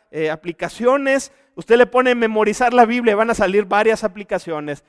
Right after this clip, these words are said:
que le van a ser muy útiles. Yo tengo una en mi celular y lo, lo he estado utilizando para memorizar la Biblia. Puede imprimir cuadros y ponerlos en los,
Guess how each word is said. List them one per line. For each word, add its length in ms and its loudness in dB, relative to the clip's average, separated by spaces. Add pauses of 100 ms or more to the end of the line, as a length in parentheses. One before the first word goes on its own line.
(240)
que 100 -16
le 80 -6
van 160 -6
a 60 -6
ser 160 -6
muy 160 -8
útiles. 260 -10
Yo 100 -6
tengo 280 -10
una 200 -8
en 60 -10
mi 80 -10
celular 400 -6
y 60 -6
lo, 240 -8
lo 120 -12
he 20 -8
estado 240 -6
utilizando 540 -14
para 180 -12
memorizar 600 -14
la 120 -8
Biblia. 440 -16 (800)
Puede 220 0
imprimir 500 -6
cuadros 520 -4
y 40 -12
ponerlos 460 -8
en 80 -10
los, 180 -16